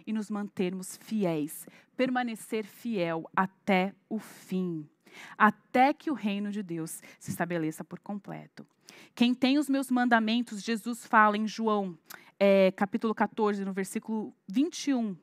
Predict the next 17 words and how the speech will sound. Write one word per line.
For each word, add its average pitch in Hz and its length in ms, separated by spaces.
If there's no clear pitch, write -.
pros 208 140
seus 208 160
discípulos, - 600
"Quem 254 180
tem 277 280
os 311 140
meus 262 200
mandamentos 214 680
e 208 60
lhe 208 120
obedece, 208 680
esse 269 500
é 220 80
o 214 40
que - 160
me 226 200
ama. 156 280